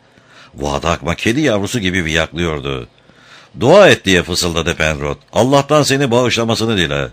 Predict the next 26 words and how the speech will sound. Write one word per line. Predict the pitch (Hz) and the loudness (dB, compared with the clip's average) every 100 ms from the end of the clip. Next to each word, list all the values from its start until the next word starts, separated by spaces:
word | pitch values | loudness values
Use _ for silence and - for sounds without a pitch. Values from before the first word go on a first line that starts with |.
| _ - - _ | _ -20 -20 _
Onun | 139 185 185 | 2 4 2
önüne | 165 165 143 | 2 0 0
çıkmadan | - 139 110 95 | 0 0 0 2
önce | 95 85 110 92 | 0 0 0 0
bu | |
son | 107 117 131 | -4 -2 -2
şansın." | - 85 76 78 73 64 - _ _ _ _ _ - _ - | -2 -2 -4 -6 -8 -10 -16 _ _ _ _ _ -20 _ -4
Sonra | 185 143 | 0 0
zinciri | 73 78 71 92 90 | 0 -4 -4 -2 -2
Vaad | 98 95 | -2 0
Akma | 110 104 90 98 | -2 -2 -4 -2
sessiz | 113 107 - 156 127 | -2 -2 -2 -2 -2
ve | 123 | -4
kıpırtısız | 110 120 113 107 139 - | -4 -6 -6 -6 -6 -4
kalana | 104 87 101 | -2 0 0
kadar | 85 80 85 73 | -2 -2 -2 -4
büktü. | 80 - 73 69 62 _ _ _ _ _ _ _ _ - | -8 -6 -6 -6 -10 _ _ _ _ _ _ _ _ 0
"Elveda | 95 110 131 160 185 123 | 2 4 2 4 4 4
Vaad | 92 87 | 2 2
Akma, | 82 71 76 - | 0 -2 -6 -2
keyfine | 127 123 143 175 | 0 0 0 0
bak. | 101 76 - | 0 -2 -2
Artık | 107 107 226 | 0 0 0
hiçbir | 156 - 147 135 | -2 -2 -2 2
derdin | 139 120 135 113 | 2 2 0 0
kalmadı. | 117 98 85 73 69 | 0 0 -2 -4 -6